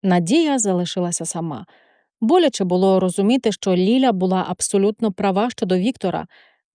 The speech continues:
Намагається її контролювати, прагне, щоб вона всю увагу віддала йому і ревнує,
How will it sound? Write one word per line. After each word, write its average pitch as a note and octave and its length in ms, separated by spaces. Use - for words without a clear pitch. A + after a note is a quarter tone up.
Намагається C#4+ 640
її F3+ 240
контролювати, F3 960
прагне, B3 420
щоб G3 240
вона G#3 220
всю G3+ 300
увагу A3 500
віддала F#3+ 640
йому F#3 500
і F3+ 180
ревнує, F#3+ 520